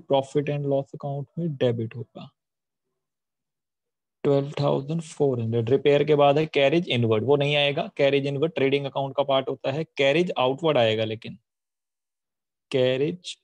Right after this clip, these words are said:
outward, Carriage outward हमारा indirect expense है, तो ये नाइंटी सिक्स हंड्रेड आएगा।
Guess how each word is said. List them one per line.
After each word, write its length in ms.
outward, 640
Carriage 400
outward 500
हमारा 360
indirect 720
expense 640
है, 100
तो 100
ये 180
नाइंटी 420
सिक्स 420
हंड्रेड 340
आएगा। 420